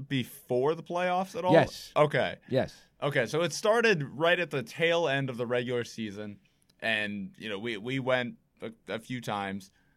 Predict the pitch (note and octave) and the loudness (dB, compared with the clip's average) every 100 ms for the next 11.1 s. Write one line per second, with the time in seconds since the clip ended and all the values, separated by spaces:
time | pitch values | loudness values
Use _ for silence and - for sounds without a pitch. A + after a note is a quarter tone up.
0 | _ G2+ G2 G2 G#2 B2 B2 A#2 A#2+ A#2 | _ -4 -2 -2 0 0 0 -2 2 2
1 | A#2+ A#2+ A#2 A#2 A2 A2 F#2+ - A#2 E2+ | 2 0 0 0 2 2 0 -4 -4 0
2 | A#2+ A#2+ A#2 A2+ A2+ G#2+ - - - A#2+ | 0 0 0 2 0 -2 -14 -16 -8 -6
3 | A2+ A#2 A#2 B2 A#2 A2 A2 A#2+ A2+ A#2+ | -2 -2 -2 -4 0 0 0 0 0 2
4 | B2+ C3 C#3+ - B2+ - G#2+ G2 F2 F2 | 0 0 0 2 2 4 2 2 0 0
5 | B2 C3+ - - A2+ A#2 A2+ A2+ G#2+ G#2 | 2 2 2 -2 0 2 2 2 -2 -4
6 | - - C#3 B2+ A#2+ G2 F2+ C3 - E3+ | -6 -2 0 0 2 2 2 -2 0 0
7 | A#3 B2 - B2+ B2+ C#3 - C3+ C3+ C3 | 0 -6 0 2 6 4 6 4 4 6
8 | B2+ B2+ A#2 A2 G#2+ A#2 B2 - A#2 G2 | 6 6 6 4 6 4 4 2 -2 -2
9 | E2+ A2+ C#3+ - C3 C#3+ - D3 C#3 D3+ | -4 -6 -6 -4 2 2 2 -2 0 0
10 | D3 C#3+ D3 D3+ D#3+ C#3 F3 A2+ C3 A2 | 0 2 4 4 4 2 2 0 -2 -4